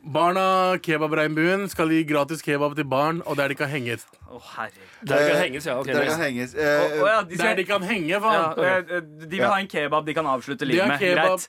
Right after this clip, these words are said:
Speaker 1: Å,
Speaker 2: Eh,
Speaker 1: ok.
Speaker 2: Galvan?
Speaker 4: Eh, Galvans Venner skal, er en, eh, lobbyvirksomhet, eh, slash, eh, torpedovirksomhet, eh, der folk går i, eh, uniformer og, eh, endrer på idiotiske lover.
Speaker 3: Mm.
Speaker 4: Så de drar til Stortinget og truer folk.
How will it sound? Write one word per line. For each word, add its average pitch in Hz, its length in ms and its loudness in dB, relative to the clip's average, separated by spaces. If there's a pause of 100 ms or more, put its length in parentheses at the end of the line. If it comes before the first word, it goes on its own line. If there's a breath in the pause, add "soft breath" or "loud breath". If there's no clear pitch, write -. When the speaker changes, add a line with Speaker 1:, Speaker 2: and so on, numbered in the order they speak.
Speaker 1:
Å, 180 180 2
Speaker 2:
Eh, 180 300 6
Speaker 1:
ok. 160 80 2
Speaker 2:
Galvan? 208 440 2 (280 soft breath)
Speaker 4:
Eh, 165 340 4
Galvans 170 360 2
Venner 160 320 2
skal, 170 260 0
er 160 280 2
en, 151 120 -6
eh, 151 300 4
lobbyvirksomhet, 135 720 0
eh, 139 500 6
slash, 135 380 -2
eh, 143 80 4
torpedovirksomhet, 131 880 0
eh, 135 280 4 (120)
der 127 140 2
folk 127 180 -2
går 131 180 4
i, 131 260 2 (120)
eh, 131 220 4
uniformer 202 720 2
og, 160 320 4
eh, 156 460 4
endrer 135 300 2
på 139 160 -2 (240)
idiotiske 135 600 0
lover. 127 380 2 (160)
Speaker 3:
Mm. 120 360 -6
Speaker 4:
Så - 60 -20
de 131 120 -2
drar 135 160 2
til 123 100 -12
Stortinget 113 320 -4
og 107 320 -4
truer 117 180 -2
folk. 85 140 -14